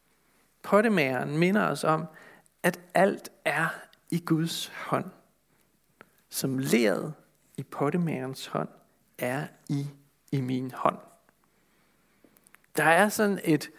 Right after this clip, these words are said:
et soli deo gloria, et Gud alene æren over den her tekst. Han er skaberen, og han har alt i sin hånd. Og samtidig er han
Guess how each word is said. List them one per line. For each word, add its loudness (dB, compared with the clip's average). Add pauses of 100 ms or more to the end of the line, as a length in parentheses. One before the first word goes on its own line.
(400)
et 4
soli 6
deo 2
gloria, 2 (260)
et 0
Gud 4
alene 2 (160)
æren 2
over -2
den -2
her -2
tekst. -10 (600)
Han 4
er 4
skaberen, 0
og -6
han 2
har 0 (340)
alt 0 (300)
i -4
sin -2 (240)
hånd. -4 (840)
Og -2
samtidig 2
er 0
han -4